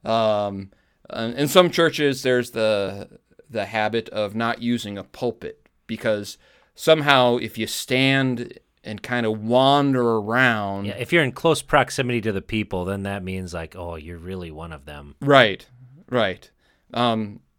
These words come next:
Speaker 1: I was
Speaker 2: Hmm.
Speaker 1: talking to
Speaker 2: My favorite is, I went to a wedding down in Texas. It was so lame.
Speaker 1: <laughs>
Speaker 2: And, uh, the, the, the, the things that this pastor was, was saying to the couple, like, about them, you know,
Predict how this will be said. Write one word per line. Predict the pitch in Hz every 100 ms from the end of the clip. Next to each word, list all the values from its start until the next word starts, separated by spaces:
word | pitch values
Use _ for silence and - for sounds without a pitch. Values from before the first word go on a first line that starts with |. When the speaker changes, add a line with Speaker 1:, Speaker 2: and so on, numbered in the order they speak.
| _ _
Speaker 1:
I | 127
was | 135 104
Speaker 2:
Hmm. |
Speaker 1:
talking | 147 143 143 135
to | 127 123
Speaker 2:
My | 143
favorite | - 143 147 147 123
is, | 120 104 -
I | 120
went | 135 135
to | 127
a | 95
wedding | 92 110 101 85 76 92 104
down | 113 117
in | 98
Texas. | 104 98 - 82 -
It | 123
was | 104
so | - 131 123
lame. | 110 104 110 110 - - -
Speaker 1:
<laughs> | - -
Speaker 2:
And, | 139 143 143 147
uh, | 151 147 - - 123 _ - - - - - - - -
the, | 151 170 135 - -
the, | 147 165 160 143
the, | 147 127 - 160 127 - - -
the | 139 135
things | 208 226
that | 202 190
this | 190 -
pastor | 165 156 170 - 160
was, | 131 - 175
was | 139 135
saying | 160 165 147 98 90 _
to | -
the | 127
couple, | - 151 151 110 95 - - -
like, | 120 117 - -
about | 120 139 139 135
them, | 135 147 139 131 131
you | 120 107
know, | 104 104